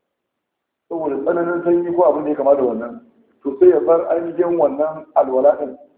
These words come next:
ko ya bar wankan janaba din, sai ya yi taimama. Ko yana ganin zai yi rashin lafiya in ya sa ruwa a ciki. Shi ma kazalika.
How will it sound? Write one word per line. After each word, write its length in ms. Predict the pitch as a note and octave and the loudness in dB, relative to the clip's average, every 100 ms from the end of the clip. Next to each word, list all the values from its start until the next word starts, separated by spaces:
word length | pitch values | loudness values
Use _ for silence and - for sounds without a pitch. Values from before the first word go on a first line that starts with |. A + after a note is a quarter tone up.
| _ _ _ _ | _ _ _ _
ko 100 | E3+ | 0
ya 80 | D#3+ | 2
bar 120 | C#3+ D#3 | 2 2
wankan 380 | D#3 D#3 D#3+ | 0 -2 -2
janaba 340 | D#3 D#3+ D3 C3 | 2 4 4 0
din, 140 | C#3 - - _ _ _ _ - | -4 -16 -20 _ _ _ _ -6
sai 80 | |
ya 60 | D#3 D3+ | -2 0
yi 60 | |
taimama. 340 | C3+ B2+ B2+ - C3 - - _ _ _ _ - | 0 0 -2 -6 -12 -18 -20 _ _ _ _ 0
Ko 120 | F3 | 0
yana 200 | G3 F3 | 4 2
ganin 280 | D3+ D#3+ D#3+ | 2 -2 -4
zai 100 | E3+ | -2
yi 60 | D#3+ | -2
rashin 260 | D#3+ D#3 C#3+ | -2 -2 2
lafiya 360 | D3 D3 D3 | 2 2 -2
in 120 | D3 D3 | -2 -4
ya 80 | D3 | -2
sa 100 | C#3+ | 0
ruwa 200 | C#3 D3 | 2 0
a 100 | F#3 | 0
ciki. 200 | - - _ _ _ _ _ _ _ _ _ | -8 -18 _ _ _ _ _ _ _ _ _
Shi 160 | - | -2
ma 120 | D#3+ | 0
kazalika. 540 | C#3 B2+ C3 C3+ B2 | 2 2 2 2 -4